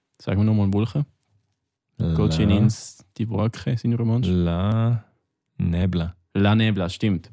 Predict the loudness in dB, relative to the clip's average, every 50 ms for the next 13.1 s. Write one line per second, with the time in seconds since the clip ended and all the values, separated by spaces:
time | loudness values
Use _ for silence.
0 | -4 -2 -2 -2 -2 -4 -12 -20 -20 _ _ _ _ -6 -4 -2 0 0 2 2
1 | 2 2 2 2 0 -2 -2 -4 -4 -2 -2 0 -2 -2 -4 -8 _ _ _ _
2 | _ _ _ _ _ -4 -2 0 0 0 0 0 0 -2 -2 -4 -6 -10 _ _
3 | _ -4 -4 -2 -2 -4 -6 -8 -12 -14 -16 -18 _ _ -6 -4 -2 -2 -4 -4
4 | -6 -8 -10 -12 -6 -4 -2 -2 0 -2 -2 -4 -6 _ _ _ _ _ _ _
5 | _ _ _ _ _ -2 0 0 2 2 0 0 -2 -4 -4 -4 -2 0 0 0
6 | 2 2 0 0 0 0 0 0 0 0 0 -2 -4 -6 -10 -14 _ _ _ _
7 | _ -4 -2 0 2 0 0 -2 -6 _ _ _ 2 2 4 2 2 2 2 2
8 | 2 4 4 2 2 2 0 0 2 2 0 0 -2 -6 -12 _ _ _ _ _
9 | -12 -8 -8 -6 -6 -6 -6 -6 -6 -4 -4 -4 -2 -2 -2 -2 -2 -2 -2 -2
10 | -2 -4 -6 -10 -14 -20 -20 -20 -20 _ -8 -4 -2 0 0 0 -2 -4 -8 -12
11 | -16 -20 _ _ _ _ _ _ -12 -12 -12 -16 -20 _ _ _ _ _ -20 -10
12 | -4 -2 0 2 2 0 0 -2 -6 -10 _ _ _ -4 0 0 0 0 -2 -4
13 | -6